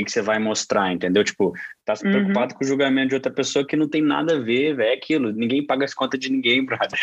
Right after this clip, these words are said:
Speaker 1: Faz o que você quiser
Speaker 2: Exato.
Speaker 1: fazer e tá safo.
Speaker 2: Exatamente, exatamente. E é isso, velho. Na real, a, o que eu penso muito é assim, quem muito se preocupa com o julgamento ou com a vida alheia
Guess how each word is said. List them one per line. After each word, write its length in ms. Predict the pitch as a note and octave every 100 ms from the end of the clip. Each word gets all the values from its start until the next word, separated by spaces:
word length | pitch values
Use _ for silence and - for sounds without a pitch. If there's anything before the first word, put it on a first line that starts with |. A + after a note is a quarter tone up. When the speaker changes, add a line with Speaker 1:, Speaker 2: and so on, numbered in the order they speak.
| - - -
Speaker 1:
Faz 180 | A2+ G#2+
o 40 | -
que 60 |
você 120 | A#2+
quiser 320 | A#2+ A2 A2 D3+
Speaker 2:
Exato. 140 | A#2+
Speaker 1:
fazer 160 | - A2+
e 60 | A#2
tá 140 | B2+
safo. 520 | - G#2+ A#2 - F2 - - - _ _ _ - _ _ _ _
Speaker 2:
Exatamente, 1000 | D#3+ E3 D3 E3 E3+ F#3 A3 G#3 F3+ -
exatamente. 560 | D#3+ E3+ F#3+ A3 F#3 - - - -
E 100 | D#3+
é 100 | F#3+
isso, 360 | A3+ C4 D4 C#4
velho. 260 | G#3+ E3 - - -
Na 160 | F#3 A3
real, 540 | A#3 B3+ C#4+ F#3+ - E3+
a, 460 | F#3+ F3+ F3+ E3 D#3
o 60 | E3+
que 120 | G3+
eu 80 | G3+
penso 320 | G#3+ A#3 A3+
muito 220 | G#3 G#3
é 40 | A3+
assim, 380 | G#3 A3+ E3+ D3 _ - - _
quem 200 | G#3+ A3+
muito 300 | G#3+ B3+ C4
se 80 | E4
preocupa 540 | - D4 B3+ A#3+ G#3+ A#3
com 100 | A#3
o 60 |
julgamento 600 | A3 G#3+ A3 G#3 F#3 F3 - _ _ _ _ _
ou 240 | E3+ G#3+ C#4+
com 80 | C4+
a 100 | A3
vida 260 | G#3+ G3+ G3+
alheia 540 | F#3 F#3+ G#3+ F3+